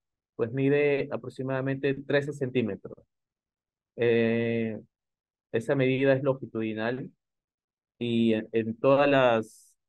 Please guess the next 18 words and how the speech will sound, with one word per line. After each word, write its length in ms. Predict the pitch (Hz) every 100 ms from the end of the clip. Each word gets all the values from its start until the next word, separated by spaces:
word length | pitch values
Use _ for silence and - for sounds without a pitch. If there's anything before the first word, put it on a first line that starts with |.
| _
eh, 880 | 110 104 104 101 101 104 95 92 - _
guías 420 | 123 123 143 139 131
de 160 | 127
aves, 320 | 127 127 143 151 - _ _ _ _ -
esta 220 | 120 135
información 880 | 131 127 120 113 127 123 127 127 - _ _ _ _ _ _ -
es 140 | 117
brindada 640 | 123 120 117 117 120 151 - _ _ _ _ _ _ _ -
y 140 | 135
esa, 580 | 135 147 151 143 123 101 _
esa 500 | 110 107 135 160 131
medida 520 | 113 104 135 156 123 147 - _ _ -
se 80 | 117
saca 480 | 135 127 135 135 - _ _ _ _ _ _ _
tomando, 800 | 127 117 123 123 131 131 135 -
eh, 720 | - 110 110 107 104 104 104 -
de 100 | 110
referencia 800 | 110 113 120 127 127 139 147